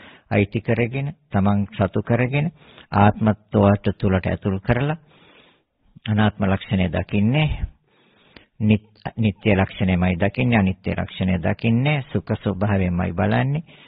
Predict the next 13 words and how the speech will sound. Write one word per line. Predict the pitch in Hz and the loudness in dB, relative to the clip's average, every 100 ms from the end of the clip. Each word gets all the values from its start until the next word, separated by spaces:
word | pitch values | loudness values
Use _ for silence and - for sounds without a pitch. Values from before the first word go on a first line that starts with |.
| - _ _ | -20 _ _
දුක්ඛ | 98 - - | -4 -2 -2
ස්වභාවයෙන් | - 92 95 92 92 95 | -4 -2 0 0 0 -2
බලන්නේ, | 95 95 104 113 147 151 160 | -4 0 0 0 0 -2 -4
පරීක්ෂා | 98 98 - 87 | -4 -6 -4 -4
කරන්නේ. | - 104 104 120 156 - _ _ _ _ _ _ _ _ _ - | -2 -2 0 0 -2 -6 _ _ _ _ _ _ _ _ _ -4
එතකොට | 123 117 | 2 4
ඇලීමේ | 107 110 127 127 120 | 4 4 4 4 2
ක්‍රියාව | - 113 104 101 95 - _ _ _ _ _ 127 117 | 2 2 4 2 -2 -8 _ _ _ _ _ -14 -8
ප්‍රත්‍යයයි | - 107 - 113 101 101 - - _ | -2 -2 0 0 0 -2 -6 -12 _
උපාදාන | - - 120 98 95 95 | -10 -2 0 0 -2 -4
කියන | 98 92 | -4 -6
ක්‍රියාවලියට. | - 98 92 - - - - - - _ _ _ _ _ - _ _ | -6 -6 -6 -10 -14 -18 -20 -20 -20 _ _ _ _ _ -20 _ _
උපාදාන | - 151 151 127 104 | -2 2 2 4 2